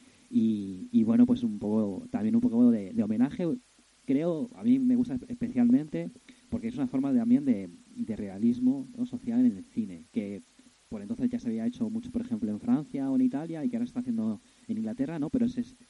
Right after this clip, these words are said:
este rollo también de retratar, pues, cómo viven las clases populares y también cuáles son sus, pues, bueno, pues, su vida, sus disquisiciones y tal.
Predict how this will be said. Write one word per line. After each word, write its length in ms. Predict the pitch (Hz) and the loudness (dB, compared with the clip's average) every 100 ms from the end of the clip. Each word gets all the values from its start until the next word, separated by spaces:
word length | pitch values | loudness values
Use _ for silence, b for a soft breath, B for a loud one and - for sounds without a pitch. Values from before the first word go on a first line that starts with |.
| b b | b b
este 420 | 117 - 127 123 | -8 4 8 8
rollo 220 | 120 131 | 8 6
también 220 | 135 117 139 | 6 4 4
de 80 | |
retratar, 460 | 160 123 110 113 123 | 2 -2 -2 0 0
pues, 180 | 143 123 | 0 0
cómo 180 | 117 127 | 4 6
viven 220 | 127 135 | 6 2
las 80 | - | -6
clases 240 | - 104 | -16 -10
populares 560 | 117 - 107 107 156 - | -8 -4 -2 -2 -4 -6
y 20 | |
también 220 | 101 107 | -6 -4
cuáles 300 | 113 113 117 | 0 0 2
son 160 | 113 127 | 4 4
sus, 400 | 123 110 92 - b b _ | 6 4 4 -10 b b _
pues, 140 | 110 | -6
bueno, 180 | 113 131 | 2 2
pues, 140 | 127 - | 0 -10
su 320 | - 92 90 | -14 -6 0
vida, 200 | 131 - | 2 0
sus 140 | 127 | -6
disquisiciones 540 | 113 123 - 123 135 120 | -6 -8 -2 0 0 -4
y 80 | |
tal. 180 | - 92 | -8 -10